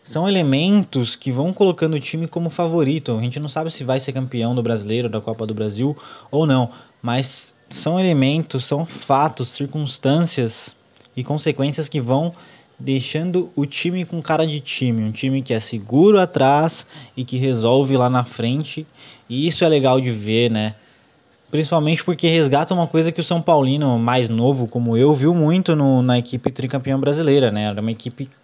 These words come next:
que era uma defesa absurda com Rogério Ceni, Miranda, André Dias, é, Breno, um pouco antes tinha Lugano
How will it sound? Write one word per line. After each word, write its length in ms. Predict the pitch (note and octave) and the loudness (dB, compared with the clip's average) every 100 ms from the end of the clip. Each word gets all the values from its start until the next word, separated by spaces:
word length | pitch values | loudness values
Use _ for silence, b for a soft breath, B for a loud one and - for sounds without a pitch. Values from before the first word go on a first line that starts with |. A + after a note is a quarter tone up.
| _ _ | _ _
que 140 | - - _ | -20 -20 _
era 180 | C3 B2+ | -6 -4
uma 160 | C3 B2+ | -2 -2
defesa 500 | B2+ A#2+ B2+ A#2+ B2 - | -4 -4 -4 -2 -4 -6
absurda 720 | C3 C3+ - - C3 D3 B2+ | -6 -6 -6 -4 -2 0 -2
com 420 | - A#2+ A#2 A2+ B B B B B - | 0 -4 -2 -6 B B B B B -8
Rogério 360 | A2+ A#2+ A#2+ | 0 2 2
Ceni, 800 | A2+ - C3 C#3 D#3 D3+ C3+ A#2+ | 2 -2 0 2 2 2 2 2
Miranda, 920 | B2 A#2 A#2 C#3+ D3 C#3 B2 A2+ G#2+ - b b b _ B2+ | 2 2 4 4 4 4 4 4 0 -6 b b b _ -2
André 320 | B2+ A#2+ A#2 | 0 2 2
Dias, 1040 | A2 A2 C3 E3+ D3+ B2 A#2 - - - - - _ _ _ _ _ - | 0 -4 2 4 6 6 2 -2 -6 -8 -16 -20 _ _ _ _ _ -2
é, 560 | B2 B2 B2 A#2+ A#2 A2+ | 0 2 2 2 2 2
Breno, 800 | A#2+ C3 E3 F3+ D#3 B2 A2 G#2+ b b b b | 0 2 2 2 4 4 4 0 b b b b
um 40 | A#2+ | -6
pouco 280 | C3+ C3+ C3+ | -4 0 0
antes 180 | C3 | 0
tinha 240 | - D3 C3+ | -2 0 2
Lugano 840 | C3 A#2 A#2+ C3+ D#3+ D#3 D3+ C#3+ | 2 2 4 4 4 4 2 0